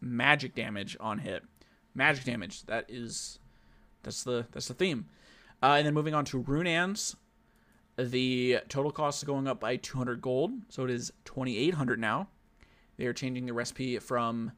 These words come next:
Dagger Zeal, Dagger nine plus nine fifty to Zeal and a recurve bow plus one K gold.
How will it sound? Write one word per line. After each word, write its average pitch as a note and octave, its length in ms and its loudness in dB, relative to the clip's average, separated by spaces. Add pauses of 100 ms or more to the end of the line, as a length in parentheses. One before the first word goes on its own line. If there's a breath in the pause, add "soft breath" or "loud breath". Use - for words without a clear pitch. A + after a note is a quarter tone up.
(560 soft breath)
Dagger C3+ 280 4
Zeal, B2+ 500 2 (240)
Dagger C#3+ 380 4
nine B2+ 240 -2
plus B2+ 200 -2
nine A#2 160 -2
fifty D3 320 -4
to C3 180 -6
Zeal E3 600 2 (220)
and G#3 180 4
a F#3+ 60 0
recurve C3 380 -4
bow B2 160 2
plus A#2+ 260 -6
one A#2+ 160 -2
K A#2+ 180 -2
gold. D#3 320 2